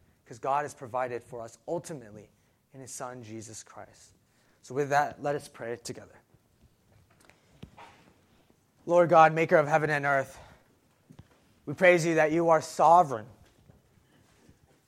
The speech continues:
and yet You would care and provide for Your creation. And how much more that You care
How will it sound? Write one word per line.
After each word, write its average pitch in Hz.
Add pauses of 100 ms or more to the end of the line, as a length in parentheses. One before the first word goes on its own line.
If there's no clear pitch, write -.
(420)
and 151
yet 165
You 160
would 143
care 123
and 123
provide 123 (460)
for 135
Your 127
creation. 127 (840)
And 175
how 190
much 233
more 240
that 190
You 214
care 202